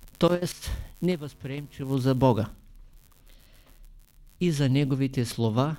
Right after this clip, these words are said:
влияния. Слова, влияния. С чисто духовното си тяло <clears throat>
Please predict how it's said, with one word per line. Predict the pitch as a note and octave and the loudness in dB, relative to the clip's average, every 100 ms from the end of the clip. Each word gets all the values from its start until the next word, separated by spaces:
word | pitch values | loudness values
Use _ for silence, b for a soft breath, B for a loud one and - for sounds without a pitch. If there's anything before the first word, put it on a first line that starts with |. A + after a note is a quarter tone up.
| - - - | -12 -20 -6
влияния. | B2 A2+ A#2+ B2+ B2+ B2 A#2+ - - - - - - - | 0 4 4 4 2 2 2 0 -8 -20 -20 -20 -20 -18
Слова, | - A2+ A2 B2 C#3 - - - - - | -6 -4 -2 -2 -4 -10 -20 -20 -20 -10
влияния. | A#2+ B2 A#2 G#2 F#2+ - - - - - - - - - - - - - - b b b b b b b b - - - - - - - - - - - - - - | -2 2 4 4 0 -6 -16 -20 -20 -20 -20 -20 -20 -20 -20 -20 -20 -20 -20 b b b b b b b b -20 -20 -20 -20 -20 -20 -20 -20 -20 -20 -20 -20 -20 -16
С | - C3 | -6 -6
чисто | - - G3+ - | -2 -2 -2 -4
духовното | F#3 F3+ F#3 F#3 F3 D3+ C#3 | 0 2 4 4 2 0 -2
си | - | -2
тяло | B2+ A#2+ A2 A#2 C#3+ - - - - - - - - - - | 0 2 2 2 0 -6 -14 -20 -20 -20 -20 -20 -20 -20 -4
<clears throat> | - | -2